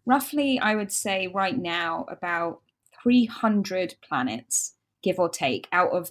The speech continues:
the roughly four thousand in total that have been discovered, that we can actually measure their atmospheres. So it's quite a small number of these worlds in total that we've, we're able to make this really difficult measurement for.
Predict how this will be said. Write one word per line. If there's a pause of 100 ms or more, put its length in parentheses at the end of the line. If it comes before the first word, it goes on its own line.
the
roughly
four
thousand
in
total
that
have
been
discovered, (320)
that
we
can
actually
measure (300)
their
atmospheres. (580)
So
it's
quite
a
small
number
of
these
worlds
in
total
that
we've, (180)
we're
able
to
make
this
really
difficult
measurement
for.